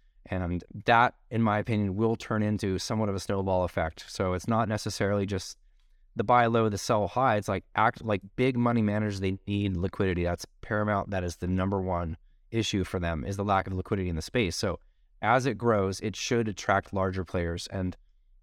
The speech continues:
um, I, I really think the big moves for this space have, have yet to happen. I think we've had the first big leg up, the first big bear trap pullback,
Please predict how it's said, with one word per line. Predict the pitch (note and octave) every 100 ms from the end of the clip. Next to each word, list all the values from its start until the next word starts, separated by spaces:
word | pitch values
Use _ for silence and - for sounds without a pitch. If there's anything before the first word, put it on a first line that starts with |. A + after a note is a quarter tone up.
| -
um, | F#2+ F#2+ F#2+ F#2+ -
I, | G2+ G2+
I | A2
really | A2 A2+ A2
think | A2 G2+
the | F#2+
big | G#2+ G2+
moves | G#2 G2 F#2
for | G2+
this | F#2+ F#2
space | - G2+ F2+ -
have, | G2+ F2+
have | F#2 G2
yet | G2+ F#2+
to | F2
happen. | G2 G2 F#2
I | F#2
think | - D3 -
we've | A#2
had | - F#2 F#2+ - _ _ _
the | E2
first | - A#2+ C#3
big | - D3
leg | C3+ C3+ B2
up, | G2+ G#2 - _ _ _ -
the | F#2
first | - A#2+ C#3 A#2 A2
big | A#2+ A#2 G2+
bear | G#2 G#2
trap | - G2 F#2 - _
pullback, | - G2+ F#2+ F2+ F2